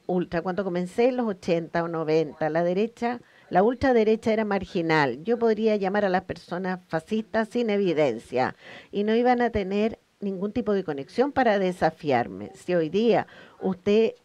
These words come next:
llama a alguien de ultraderecha, este es alguna persona de la corriente principal. Van a tener l-, abogados, van a ser defendidos por, eh, los medios y los van a llevar a juicio.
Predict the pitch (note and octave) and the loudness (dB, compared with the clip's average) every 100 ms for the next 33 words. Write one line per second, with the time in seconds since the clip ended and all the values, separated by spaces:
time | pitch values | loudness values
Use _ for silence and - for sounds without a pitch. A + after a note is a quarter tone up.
0 | _ F3 G3 A3+ A#3 - F3+ F3+ F3+ F3+ | _ -4 -2 0 0 0 2 4 2 0
1 | E3+ F3 G3 F#3+ F#3 F3+ D#3 D#3 D#3+ - | 0 2 0 0 0 2 2 0 0 0
2 | C#3+ - - B3 B3 A#3+ A#3 G#3 G#3 - | -2 -2 0 0 0 -4 -4 -6 -6 -12
3 | _ F3+ F#3+ G3 F#3 F3 G3 F#3+ F#3 F#3 | _ -6 -4 -4 -6 -8 -6 -2 0 0
4 | E3+ E3+ D#3+ F3 F3 F#3+ F3+ E3+ D#3+ E3 | 0 0 0 0 0 -6 -4 -4 -4 -2
5 | D3+ C#3+ G2+ - - - - - D#3+ F3+ | 0 0 -2 -12 -20 -20 -20 -18 0 2
6 | F#3 F3+ E3+ D#3+ E3 E3+ - D#3 - D#3+ | 2 0 -2 -4 -2 -4 -4 -8 0 2
7 | D#3 C#3+ G#3+ A3 D#3+ D3 F3 G#3 A#3 G#3 | 4 6 6 6 4 2 -4 -4 -4 -4
8 | A3 G3 G3 G3 G3 - F#3 F#3+ - - | -6 -6 -4 -4 -4 -4 -2 -2 -4 -6
9 | E3+ E3 D3 D3 D3+ G3 A3 F3+ E3 G#3 | -2 -2 -2 -4 0 2 4 2 2 0
10 | G#3+ B3+ D4+ C4 G3 G3+ B3+ B3+ _ - | 0 0 0 0 2 4 4 0 _ -4
11 | G#3+ - E3 - D3+ A#2 | -4 -2 -4 -4 -6 -6